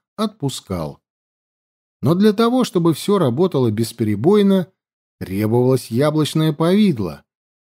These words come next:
которое я всю вторую половину августа варил из яблок, собранных в деревенском саду моих прабабушки и прадедушки. Нет, можно было купить и государственное,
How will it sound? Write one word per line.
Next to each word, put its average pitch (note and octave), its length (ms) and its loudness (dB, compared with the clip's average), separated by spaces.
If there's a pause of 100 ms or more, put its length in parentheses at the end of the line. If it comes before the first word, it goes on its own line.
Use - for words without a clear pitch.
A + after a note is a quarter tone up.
(100)
которое D3+ 480 2
я C#3+ 380 0
всю F3+ 300 0
вторую C3+ 440 0
половину C3 500 0
августа C#3 680 -2 (220)
варил A#2+ 420 0
из F2+ 140 -4
яблок, C3 460 -2
собранных C#3 580 0
в G#2+ 80 -8
деревенском A#2 640 0
саду D3+ 580 0 (400)
моих F#3+ 400 2
прабабушки C3+ 760 -2
и C3 80 0
прадедушки. A2 960 -4 (1040)
Нет, A3 400 -2
можно F#3 440 2
было G#2 240 -2
купить C3 400 0
и C3 40 0
государственное, C3 1040 -2